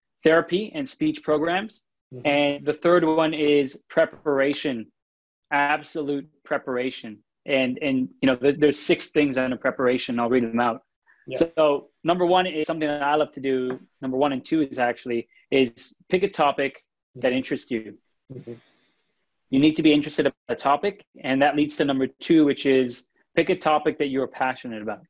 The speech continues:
Speaker 2: Yeah.
Speaker 1: And I think you and I, the reason why we're doing these work from home minutes is we are, we are always choosing a topic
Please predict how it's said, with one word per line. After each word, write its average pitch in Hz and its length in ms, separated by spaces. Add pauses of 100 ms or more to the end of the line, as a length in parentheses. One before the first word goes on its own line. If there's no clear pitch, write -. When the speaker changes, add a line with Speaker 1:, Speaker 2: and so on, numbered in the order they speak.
(200)
Speaker 2:
Yeah. 123 160
Speaker 1:
And 151 100
I 165 60
think 196 220
you 170 140
and 151 80
I, 151 140
the 143 100
reason 175 280
why 151 120
we're 135 120
doing 143 280
these 120 180
work 131 200
from 131 100
home 123 160
minutes 151 280
is 113 140
we 143 240
are, 143 100
we 143 120
are 139 80
always 160 300
choosing 135 320
a 120 40
topic 131 520